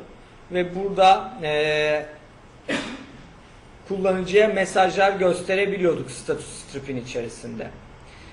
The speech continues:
Mesela buraya bir label koyalım. Status label. Diyelim ki, e,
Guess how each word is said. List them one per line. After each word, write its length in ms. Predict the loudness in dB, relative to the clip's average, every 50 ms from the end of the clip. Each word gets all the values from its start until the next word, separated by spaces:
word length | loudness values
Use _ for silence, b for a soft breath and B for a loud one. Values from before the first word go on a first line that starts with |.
| B B B -4
Mesela 460 | -4 -4 -2 2 2 4 4 4 2
buraya 220 | 0 0 0 -2
bir 100 | -2 -2
label 460 | 2 4 4 4 4 2 -2 -6 -4 -2
koyalım. 340 | 0 0 0 -2 -4 -8 -12 -16 -20 -20 -20 -20 -20 -20 -20 -20 -20 -20
Status 520 | -20 -20 -8 -6 -6 -6 -6 -10 -14 -8 -4
label. 320 | -2 -2 -2 -2 -6 -8 -10 -12 -18 -20 -20 -20 B B B B B B B -6 -2
Diyelim 400 | 0 2 2 2 0 -2 -4 -4
ki, 300 | -2 0 0 0 -2 -4 -10 -16 -18 -20 -20 -16 -10 -6
e, 640 | -4 -2 -2 0 0 0 0 0 0 0 -2 -4